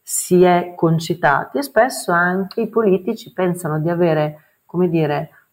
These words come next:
un, un argomento maggiore rispetto a quello che può essere una ricerca. Da qui anche l'esito, perché i sondaggi effettivamente danno una fotografia, poi si scambia più facilmente,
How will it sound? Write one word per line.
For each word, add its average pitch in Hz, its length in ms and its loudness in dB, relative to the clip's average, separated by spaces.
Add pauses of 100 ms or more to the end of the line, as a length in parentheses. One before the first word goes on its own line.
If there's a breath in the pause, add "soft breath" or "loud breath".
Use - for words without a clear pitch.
un, 180 520 0
un 196 120 2
argomento 196 880 2
maggiore 175 720 0
rispetto 208 400 0
a 233 40 -4
quello 165 280 0
che 160 120 -10
può - 140 -6
essere 151 320 -4
una 143 140 0
ricerca. - 560 -8 (180)
Da 254 300 2
qui 330 640 4
anche 226 400 4
l'esito, 139 580 2
perché 185 220 -2
i 233 40 2
sondaggi 240 380 2
effettivamente 190 720 2
danno 156 260 0
una 151 140 0
fotografia, 156 880 0 (400 soft breath)
poi 339 160 2
si 339 140 -4
scambia 160 380 0
più 160 120 -10
facilmente, 226 1000 0